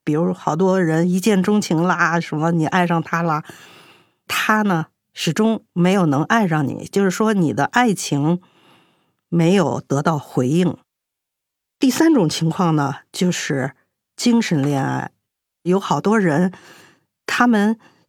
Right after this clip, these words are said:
爱上了，但是呢，比如说那个人已婚啦，或者你们两个人不可能在现实中结果了，是吧？<laughs> 就不可能结婚的这种情况呢，有的人就保持一种精神恋爱的关系，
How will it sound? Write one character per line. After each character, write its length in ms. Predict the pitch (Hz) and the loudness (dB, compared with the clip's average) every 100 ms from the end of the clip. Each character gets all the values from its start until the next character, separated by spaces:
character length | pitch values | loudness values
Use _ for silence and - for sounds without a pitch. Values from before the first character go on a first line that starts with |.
| _ | _
爱 220 | 262 240 | 0 2
上 120 | 175 | 0
了， 360 | 151 123 123 - _ | -2 -2 -4 -10 _
但 200 | - 254 | 0 2
是 220 | 190 180 156 | 2 2 2
呢， 220 | 151 143 - _ | 2 -2 -8 _
比 80 | - | -2
如 140 | 165 170 | 0 2
说 240 | 185 175 | 0 -2
那 140 | 185 190 | 0 4
个 80 | |
人 200 | 175 170 | 4 4
已 80 | 175 | 2
婚 320 | 135 208 190 | 0 0 2
啦， 280 | 180 156 156 - - - - | 2 0 -4 -8 -20 -20 -20
或 200 | - 208 | -2 2
者 60 | 208 | 2
你 140 | 196 | 2
们 140 | 165 180 | 2 2
两 120 | 180 | 2
个 80 | 160 | 2
人 140 | 170 | 0
不 140 | 208 220 | 0 -2
可 160 | - | -2
能 180 | 127 160 | 0 0
在 140 | 254 | 2
现 240 | 220 - 175 | 0 0 0
实 180 | - 165 | 0 -2
中 240 | 190 190 - - - - - _ | 0 0 -4 -20 -20 -20 -20 _
结 280 | - 185 185 | -2 2 4
果 300 | 220 190 135 131 | 4 2 2 0
了， 320 | 147 170 170 - | 0 0 -2 -2
是 120 | 202 | 2
吧？ 80 | 180 | 2
<laughs> 60 | |
就 60 | 202 | 2
不 160 | 233 254 | 0 0
可 240 | - 165 | 0 0
能 180 | 170 214 | 2 2
结 200 | 185 180 | 2 0
婚 300 | 190 254 254 | 2 2 4
的 200 | 220 160 | 4 2
这 160 | 208 | 2
种 160 | 165 151 | 2 0
情 180 | - 156 | 0 -2
况 260 | 202 190 | 2 2
呢， 120 | 165 151 - - - - - _ | 2 -2 -8 -16 -16 -18 -20 _
有 260 | 185 156 | 2 2
的 120 | 131 180 | 2 4
人 240 | 165 175 | 4 2
就 200 | 202 180 | 2 2
保 240 | - 123 | 2 -2
持 280 | 131 - 165 | -4 -2 2
一 100 | 202 | 2
种 200 | 160 131 | 0 -2
精 300 | - 254 262 | 0 2 4
神 240 | 262 165 151 | 4 2 2
恋 180 | 170 | 2
爱 180 | 147 151 | 2 0
的 120 | 147 | 0
关 340 | 139 160 165 160 | -2 0 0 0
系， 400 | - - 135 | -2 -4 -6